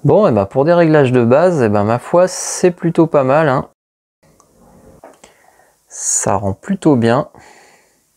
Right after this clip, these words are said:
Alors cette technique, elle est intéressante quand on veut graver une image à partir d'un fichier au format, euh, J peg, euh, on va dire un fichier pixelisé. Dans mon cas, euh, le logo, moi, je l'avais fait, euh, à partir, euh, d'un fichier vectoriel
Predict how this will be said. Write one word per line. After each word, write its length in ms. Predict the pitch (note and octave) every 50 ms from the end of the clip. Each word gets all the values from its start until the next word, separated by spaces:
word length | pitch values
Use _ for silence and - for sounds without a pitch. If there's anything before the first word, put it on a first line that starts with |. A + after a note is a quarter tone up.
| _ _ _ _ _ _ _ _ _ _ _ _ _ _ -
Alors 180 | A2 G2+ G2 -
cette 220 | - C3+ B2+ -
technique, 400 | - C#3 C3 - C#3+ C#3+ C#3 -
elle 140 | A#2 A2 G#2+
est 20 |
intéressante 640 | G#2 G#2 G#2 - G#2+ G2+ G#2+ - - C3+ C#3+ C#3+ -
quand 180 | - F#2 -
on 60 | G2+
veut 160 | F#2 F#2 F#2 F#2+
graver 580 | G2 - - A2+ A#2+ A#2 A#2 C3 C3 C#3+ - -
une 160 | A2+ A2+ G#2
image 480 | G2+ G2 G2 G2+ A2 B2+ C3 C3 C#3 -
à 80 | - G#2
partir 400 | - F2 - - - - G#2+ G#2+
d'un 120 | G2 F#2
fichier 540 | - - - F#2+ - - - - G#2 A2 A2
au 80 | G#2 F#2
format, 520 | - - F2+ F2+ F#2+ G2 G2+ G2+ G2+ F#2
euh, 100 | F2+ F2
J 160 | F2+ G#2 F#2
peg, 340 | - - G#2 A2 A2+ A2+ G#2
euh, 200 | F#2 F2 F2 F2 E2+ - - - - - - -
on 60 | - G2+
va 60 | F#2+
dire 120 | A2 A2+
un 80 | A2 G#2+
fichier 320 | - - G#2+ - - C#3
pixelisé. 600 | C#3+ - C#3+ - - C#3+ C3 B2 A#2+ A2 G#2 - - _ _ _ -
Dans 160 | B2 E3 F3
mon 160 | D3 C3 B2+
cas, 440 | A#2+ - - F3+ G#3+ A#3+ B3 - - - -
euh, 420 | A#2 G#2+ G#2 G#2 G#2 G#2 G2+ G2+
le 160 | G2+ G2+ A2 A2
logo, 380 | A#2+ C#3 D3+ D3+ - A3+ A#3+
moi, 240 | A#3 F#3+ D3+ F3 G3
je 240 | F#3 D#3+ C#3 C3 A#2+
l'avais 420 | A#2 A2+ A2 A2 A2 A2 G#2+ A2+
fait, 380 | A2 - - - - C#3+ C#3+ C#3+
euh, 200 | C3+ A#2 G#2 G2+
à 40 | F#2
partir, 540 | - A2 G#2 - - - - - A#2+ A2+ A2
euh, 180 | G2+ F#2+ F#2
d'un 160 | F#2 F#2 F2+
fichier 320 | F2+ - - G#2+ - - C3
vectoriel 680 | A2 G#2+ G#2 - - G#2 G2 A2 C#3+ F3 F#3+ E3 A#2